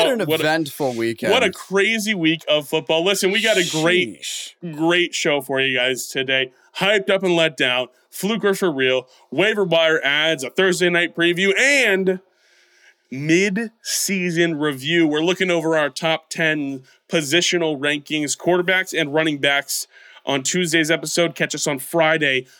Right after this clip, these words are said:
Speaker 2: for wide receivers and tight ends. It's gonna be a fun time reviewing what we thought coming into the season versus what's going on right now. Before we do all that, follow us on our social media below.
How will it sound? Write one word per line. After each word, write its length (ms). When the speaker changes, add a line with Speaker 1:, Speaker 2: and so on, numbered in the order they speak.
Speaker 2:
for 120
wide 180
receivers 340
and 120
tight 320
ends. 500
It's 100
gonna 140
be 60
a 40
fun 200
time 300
reviewing 380
what 200
we 120
thought 360
coming 180
into 160
the 80
season 360
versus 240
what's 160
going 200
on 140
right 180
now. 380
Before 180
we 60
do 120
all 140
that, 320
follow 180
us 140
on 100
our 100
social 320
media 280
below. 520